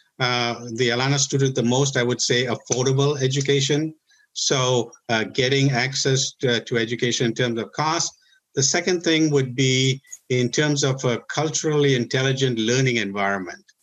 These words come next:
So when I'm learning economics and when I'm learning science and technology, uh, can we have, can I see the experience or can I understand the experience from, uh, my, uh,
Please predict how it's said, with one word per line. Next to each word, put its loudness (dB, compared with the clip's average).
So 0
when 0
I'm 2
learning 2
economics 0
and -2
when 0
I'm 2
learning 0
science -2
and -6
technology, -2
uh, 0
can 2
we 4
have, -2
can 0
I 0
see 0
the 2
experience 0
or 0
can -2
I 0
understand 0
the 0
experience 0
from, -2
uh, -2
my, 0
uh, 0